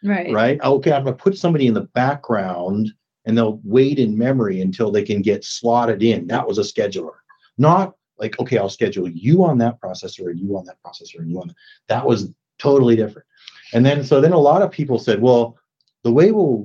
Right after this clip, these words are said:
Speaker 2: deal with this is virtualization."
Speaker 1: Yeah.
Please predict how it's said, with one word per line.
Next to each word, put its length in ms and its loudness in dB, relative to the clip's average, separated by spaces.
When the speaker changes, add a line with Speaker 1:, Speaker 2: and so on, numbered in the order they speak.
Speaker 2:
deal 340 2
with 200 -4
this 280 -8
is 180 -14
virtualization." 920 -8
Speaker 1:
Yeah. 220 -10